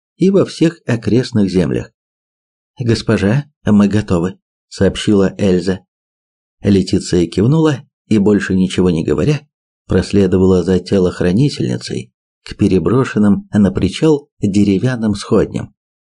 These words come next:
Прозвучали зычные команды, по палубе забегали матросы, солдаты спускались в трюм,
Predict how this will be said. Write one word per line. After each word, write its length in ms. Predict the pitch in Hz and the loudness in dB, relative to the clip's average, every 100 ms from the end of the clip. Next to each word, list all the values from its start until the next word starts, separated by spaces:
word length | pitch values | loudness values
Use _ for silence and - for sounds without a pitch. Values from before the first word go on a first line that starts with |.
| _ _ _ _ _ _ _ - | _ _ _ _ _ _ _ -2
Прозвучали 640 | 92 85 87 - 156 131 | 0 2 0 0 2 2
зычные 480 | 95 131 - 73 62 | 0 -2 -4 -4 -2
команды, 640 | - 117 156 127 123 - _ _ _ _ | 0 0 0 -2 -4 -8 _ _ _ _
по 140 | 101 95 | -2 -2
палубе 560 | - 175 156 139 139 | 0 2 2 2 2
забегали 580 | 101 113 110 123 110 110 | 2 0 0 0 2 2
матросы, 840 | 101 98 98 90 92 - 62 - _ - | 2 0 0 2 0 -2 -8 -10 _ -6
солдаты 640 | - 165 104 135 139 101 | 0 2 2 0 0 -2
спускались 640 | - 104 - - 80 60 | -2 -4 -2 -2 -2 -2
в 100 | - | -4
трюм, 380 | 123 165 147 | 0 0 0